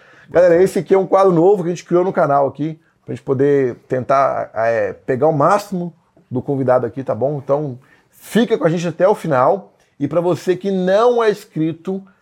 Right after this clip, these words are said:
eu te peço, fazendo o favor, pra você se inscrever e curtir esse vídeo. Por que que você deve se inscrever? Porque o YouTube vai te notificar quando a gente postar vídeo novo, você vai participar de premiações,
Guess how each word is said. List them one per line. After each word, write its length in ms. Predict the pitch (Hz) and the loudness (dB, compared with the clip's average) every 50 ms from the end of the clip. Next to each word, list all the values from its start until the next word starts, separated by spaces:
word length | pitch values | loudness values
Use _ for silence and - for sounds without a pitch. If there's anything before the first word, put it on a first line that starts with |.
| _ _ _ | _ _ _
eu 100 | - 151 | -4 -4
te 140 | 156 156 - | -4 -4 -6
peço, 300 | 156 - 123 92 90 - _ _ _ _ _ | -8 -6 -6 -6 -8 -10 _ _ _ _ _
fazendo 640 | _ _ - 170 160 156 127 110 101 143 190 226 233 | _ _ 0 2 2 2 2 0 2 2 4 4 2
o 40 | 226 | 2
favor, 540 | - - 214 160 127 131 139 147 156 151 _ _ _ _ _ _ _ | 2 2 2 2 0 0 -2 -2 -4 -6 _ _ _ _ _ _ _
pra 120 | - 127 143 | -4 -2 0
você 260 | 147 147 131 - 165 | 0 0 -2 -6 -10
se 140 | - - 170 | -12 -14 -20
inscrever 840 | - - - 185 175 156 123 110 127 160 175 180 175 - - _ _ _ _ _ _ _ _ | -14 -6 -2 0 0 0 0 2 2 2 2 0 -2 -6 -12 _ _ _ _ _ _ _ _
e 140 | - 156 156 | -6 -6 -6
curtir 380 | - 170 160 147 - - 151 | -4 -6 -8 -8 -6 -6 -6
esse 180 | 147 143 - 131 | -6 -6 -6 -8
vídeo. 320 | 104 117 139 139 123 127 - - - _ _ _ | -4 -4 -4 -4 -6 -10 -18 -20 -20 _ _ _
Por 260 | - 262 233 - - | 0 0 0 0 0
que 160 | - 220 202 | 0 0 0
que 60 | 196 | 0
você 200 | 175 165 156 - | -2 -8 -6 -4
deve 220 | 156 143 147 143 131 | 0 0 0 0 0
se 60 | - | -4
inscrever? 420 | 123 - - 151 120 98 104 92 90 _ _ _ _ _ _ | -12 -8 -8 -6 -6 -6 -8 -10 -12 _ _ _ _ _ _
Porque 220 | - 214 196 - 196 | -10 -8 -2 0 2
o 40 | |
YouTube 480 | 185 180 175 - - - 190 170 151 165 | 2 2 2 0 -2 -6 -6 -4 -4 -4
vai 320 | 151 135 151 160 160 165 | -2 0 0 2 2 0
te 100 | 156 - | -2 -4
notificar 540 | 160 160 160 - - 165 147 - 151 139 127 | -10 -10 -10 -10 -10 -10 -6 -2 -2 -2 -2
quando 180 | 120 - 127 120 | -4 -8 -8 -8
a 20 | |
gente 120 | 123 127 123 | -10 -10 -8
postar 380 | - 135 127 123 - 135 131 | -6 -6 -6 -4 -2 -2 -2
vídeo 220 | 120 110 104 107 110 | -2 -4 -6 -8 -6
novo, 560 | 110 113 131 156 170 170 147 151 170 170 - _ _ _ _ _ - | -4 -2 0 0 0 0 -2 -4 -8 -10 -12 _ _ _ _ _ -10
você 280 | - 120 135 135 - | -4 -4 -4 -2 0
vai 100 | 143 147 | 0 0
participar 460 | 143 147 143 139 139 - _ - 147 139 | 0 0 -2 -4 -4 -6 _ -2 -2 -2
de 80 | 117 | -2
premiações, 880 | - - 131 120 127 120 110 - - - 151 165 170 165 165 156 160 - | -6 -8 -8 -8 -8 -8 -10 -10 -6 -4 -2 0 0 0 -2 -4 -8 -12